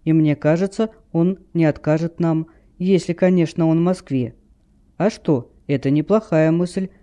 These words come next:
почесал в затылке Петька. "Надо будет с ним связаться, он неплохой парень вообще-то". Они еще довольно долго совещались, но так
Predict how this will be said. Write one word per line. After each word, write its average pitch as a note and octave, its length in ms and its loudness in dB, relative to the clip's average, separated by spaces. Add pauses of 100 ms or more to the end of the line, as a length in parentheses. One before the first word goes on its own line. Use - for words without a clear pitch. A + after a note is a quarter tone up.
(200)
почесал F3 440 0
в E3 40 0
затылке E3 480 0
Петька. E3 500 -2 (420)
"Надо F#3+ 300 2
будет F#3 260 2
с - 100 -20
ним E3 140 2
связаться, D3+ 720 -2 (280)
он E3 200 2
неплохой D#3 500 0
парень F3+ 360 2
вообще-то". E3 580 -2 (640)
Они G#3 280 0
еще G3+ 220 -2
довольно G3 400 2
долго D#3+ 300 0
совещались, G3 720 -2 (320)
но G3 120 -2
так B3 280 2